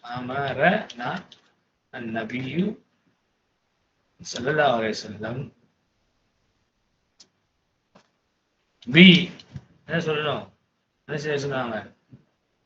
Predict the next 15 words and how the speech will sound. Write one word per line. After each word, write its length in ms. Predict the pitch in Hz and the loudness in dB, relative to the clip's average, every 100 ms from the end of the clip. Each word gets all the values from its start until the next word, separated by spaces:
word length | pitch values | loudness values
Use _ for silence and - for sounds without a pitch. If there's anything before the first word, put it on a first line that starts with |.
| _ _ _ _ _ _ _ _ _ _ _ _ _ _ _ _ _ _ _ _ _ - | _ _ _ _ _ _ _ _ _ _ _ _ _ _ _ _ _ _ _ _ _ -2
பி 100 | 170 | 4
வந்திருக்கு, 360 | 170 147 147 135 | 6 6 2 2
நம்ம 140 | 120 | -2
யூஸ் 160 | 143 - | -4 -6
பண்ணணும். 260 | 110 95 - _ _ _ _ _ | -10 -12 -18 _ _ _ _ _
இங்க 180 | 127 123 135 156 170 | -12 -6 -4 -4 -6
டெக்ஸ்ட்ல 340 | 135 - - 131 | -10 -8 -6 -4
பி 100 | 127 | -4
வந்திருக்கு. 420 | 117 107 - - _ _ _ _ _ _ _ _ _ _ _ _ - - _ _ _ _ _ _ _ _ _ _ _ 92 117 _ _ _ _ _ - _ _ - _ _ _ _ _ _ _ | -4 -8 -10 -18 _ _ _ _ _ _ _ _ _ _ _ _ -20 -20 _ _ _ _ _ _ _ _ _ _ _ _ _ _ _ _ _ _ -20 _ _ -20 _ _ _ _ _ _ _
நபி 220 | - 127 | -2 0
ஸல்லல்லாஹு 240 | 117 123 117 | 0 0 0
அலைஹி 80 | - | 2
வஸல்லம் 240 | 175 175 | 2 2
இந்த 400 | 135 139 170 185 196 226 214 - | 2 4 8 10 10 8 4 -4
இன்கிசாஃபி 1400 | 135 160 - 151 - 135 139 156 170 175 175 175 196 | -8 -8 -8 -10 -8 -6 -4 -2 0 2 0 -4 -10